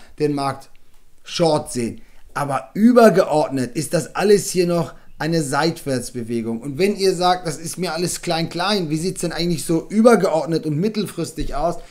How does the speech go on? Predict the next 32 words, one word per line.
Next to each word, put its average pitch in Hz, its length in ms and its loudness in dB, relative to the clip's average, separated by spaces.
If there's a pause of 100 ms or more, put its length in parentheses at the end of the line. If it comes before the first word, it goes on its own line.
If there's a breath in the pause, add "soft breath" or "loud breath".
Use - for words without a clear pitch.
(160 loud breath)
Da 156 120 -2
empfehle 196 360 0
ich 175 120 0
euch 175 180 2
unsere 160 320 0
Ausgabe 170 720 2 (320 loud breath)
vom 135 440 -2
Wochenende. 190 920 4 (1200)
Extrem 160 580 0
beliebt. 160 440 -4 (1000)
Die 143 80 -4
Frage, 170 520 4
kommt 202 460 0
jetzt - 300 0
ein 151 120 0
Crash - 380 -2
im 143 140 -6
Jahr 135 240 -2
zweitausendachtzehn? 135 1120 -2
Wie 156 160 -2
wahrscheinlich 185 640 2
ist 202 200 0
das? 208 340 2 (340 soft breath)
Und 131 60 -4
da 139 40 0
gibt's 151 220 -2
eine 160 80 0
ganz 170 240 0
klare 165 320 2
Antwort 175 360 0
von 170 200 -2
mir. 175 300 0